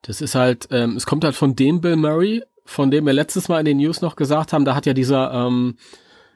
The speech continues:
äh, der andere Autor, Lee Eisenberg,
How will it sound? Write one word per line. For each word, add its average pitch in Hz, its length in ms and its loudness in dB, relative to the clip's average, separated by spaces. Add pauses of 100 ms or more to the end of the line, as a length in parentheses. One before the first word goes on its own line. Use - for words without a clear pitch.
(120)
äh, 123 360 0 (380)
der 139 120 -4
andere 147 240 0
Autor, 120 600 -2 (320)
Lee 135 260 0
Eisenberg, 135 720 0